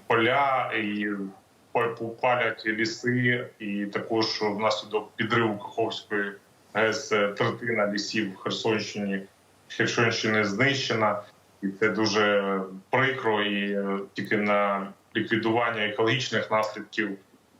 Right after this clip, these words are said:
е, потрібно сто сорок шість мільярдів гривень і дуже багато, е, часу. Але вони продовжують, е, знищувати не тільки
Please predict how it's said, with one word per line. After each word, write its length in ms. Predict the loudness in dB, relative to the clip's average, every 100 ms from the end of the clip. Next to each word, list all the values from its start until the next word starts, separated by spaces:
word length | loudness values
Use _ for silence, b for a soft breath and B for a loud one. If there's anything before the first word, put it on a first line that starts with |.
| -2
е, 280 | 0 2 2
потрібно 480 | 0 -2 0 0 0
сто 180 | 0 0
сорок 240 | 0 0
шість 220 | -2 -2
мільярдів 600 | 0 2 2 2 0 0
гривень 540 | 2 2 2 0 0 -2
і 60 |
дуже 240 | -4 -2 0
багато, 600 | 2 2 0 0 -4 -6 -14 _ _ -8 0
е, 360 | 2 2 0 0
часу. 540 | 0 0 -2 -6 -4 0
Але 160 | 0 2
вони 200 | 0 -2
продовжують, 840 | -2 0 0 0 0 0 -2 -2
е, 80 | 0 0 0 0 -2 -4 -6
знищувати 680 | -6 -2 -2 -4 -2 -2 -2
не 120 | -6
тільки 540 | -6 -6 -2 -2 -2